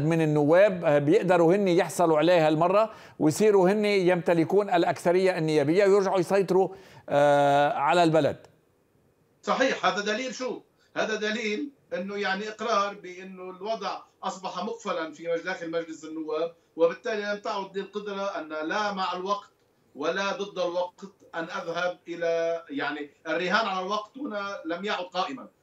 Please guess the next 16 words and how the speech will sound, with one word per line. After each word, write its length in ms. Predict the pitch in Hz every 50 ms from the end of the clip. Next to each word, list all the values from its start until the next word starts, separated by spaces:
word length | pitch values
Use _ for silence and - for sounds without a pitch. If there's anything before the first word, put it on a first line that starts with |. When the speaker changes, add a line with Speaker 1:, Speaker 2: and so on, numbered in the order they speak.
| _ _
Speaker 2:
طالما 440 | - 180 180 180 175 170 175 180 185
أنا 120 | 185 185 175
أريد 320 | 165 165 175 190 185 175
أن 140 | 160 160 160
أغير 400 | 165 160 151 165 170 170 165 156
الواقع 680 | 147 143 143 147 147 143 - - 139 131 127 - - -
في 100 | 147 147
مجلس 380 | 135 135 135 127 127 120 - -
النواب، 400 | 127 123 123 120 117 110 104 - _ _ _ _ -
وبالتالي 680 | 139 147 165 170 - 208 202 202 190 185 180 180 - - _ -
أصبح 420 | 208 202 - 196 185 175 165 160 160
هنالك 420 | 160 165 180 180 175 175 160 165
نوع 300 | 165 170 175 180 170 156
من 160 | 151 160 160
إقفال 560 | 165 165 - - 190 202 214 202 175 151 147 -
أمامه، 540 | 135 139 151 147 143 143 143 147 185 208